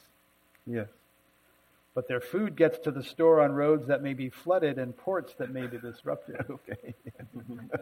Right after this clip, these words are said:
Speaker 2: Okay, I'm answering. Um,
Speaker 1: You answered
Speaker 2: Pat-
Speaker 1: that for me.
Speaker 2: <laughs> Patrick Ottolini, the San Francisco Giants' one point six billion dollar waterfront property development near the ballpark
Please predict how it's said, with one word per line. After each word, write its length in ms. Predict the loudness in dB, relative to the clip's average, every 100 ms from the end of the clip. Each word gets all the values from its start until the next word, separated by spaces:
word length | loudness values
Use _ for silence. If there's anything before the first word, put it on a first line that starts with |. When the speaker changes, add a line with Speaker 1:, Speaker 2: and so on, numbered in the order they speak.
| -8
Speaker 2:
Okay, 220 | -10 -4
I'm 180 | -4 -4
answering. 320 | -6 -8 -14 -16 -14 -4 4
Um, 340 | 6 6 2 -8
Speaker 1:
You 80 | -4
answered 180 | -2 4
Speaker 2:
Pat- 200 | 2 2
Speaker 1:
that 60 |
for 140 | -4 -4
me. 120 | -4 -6
Speaker 2:
<laughs> 1120 | -2 2 2 2 0 0 -2 -2 -6 -6 2
Patrick 280 | 4 6 6
Ottolini, 540 | 8 6 4 2 2
the 80 | 0
San 200 | 0 2
Francisco 380 | 2 -2 0 2
Giants' 560 | 4 6 6 6 0 2
one 280 | 4 4 2
point 300 | 0 -2 -2
six 280 | -4 -4 -2
billion 380 | 2 4 4 8
dollar 320 | 8 10 6
waterfront 760 | 8 8 8 6 4 4 4 -2
property 500 | 4 4 4 0 0
development 960 | -2 -2 6 6 6 -2 -6 -6 -10 -20 _ _ -2
near 160 | 2 2
the 100 | 4
ballpark 640 | 8 8 8 6 6